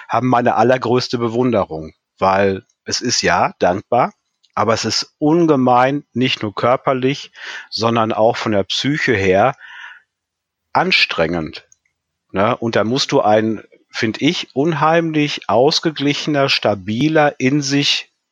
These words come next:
ruhender Mensch sein, um das wirklich nicht nur ein paar Monate, sondern wirklich jahrelang zu machen. Und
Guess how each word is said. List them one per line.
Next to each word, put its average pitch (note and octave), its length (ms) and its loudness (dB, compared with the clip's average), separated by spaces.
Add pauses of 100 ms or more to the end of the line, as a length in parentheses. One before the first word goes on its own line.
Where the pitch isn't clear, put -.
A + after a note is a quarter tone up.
(640)
ruhender C3 440 4
Mensch G#2 280 0
sein, D3 340 0 (160)
um B2 100 -2
das G#2+ 260 0
wirklich C3 420 -2 (120)
nicht A#2 320 2
nur A2 140 0
ein G2 100 -2
paar G2 180 -2
Monate, F#2 760 0 (260)
sondern A2 420 0
wirklich A#2+ 340 -2
jahrelang A#2+ 760 2
zu - 180 -4
machen. C#3+ 360 0 (1300)
Und G#2 680 0